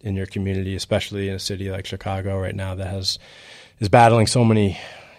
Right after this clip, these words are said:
uh, critical challenges, and then support them. And again, baseball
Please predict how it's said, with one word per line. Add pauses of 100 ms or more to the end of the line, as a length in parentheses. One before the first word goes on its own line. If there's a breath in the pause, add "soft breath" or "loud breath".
(720 loud breath)
uh,
critical
challenges,
and
then
support
them.
And
again,
baseball